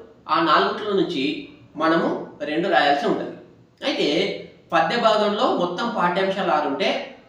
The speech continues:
ప్రతి పాఠంలో నాలుగు లేదా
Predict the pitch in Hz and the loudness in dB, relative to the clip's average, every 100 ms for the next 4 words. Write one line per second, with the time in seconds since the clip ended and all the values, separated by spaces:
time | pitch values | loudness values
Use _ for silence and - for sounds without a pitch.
0 | _ - - _ _ _ 185 185 185 269 | _ -20 -20 _ _ _ 0 0 0 -2
1 | 214 185 185 165 175 - - - - - | 2 2 2 2 4 4 2 -6 -12 -8
2 | 302 311 339 - 226 233 208 180 202 | 0 4 6 4 0 -2 0 2 6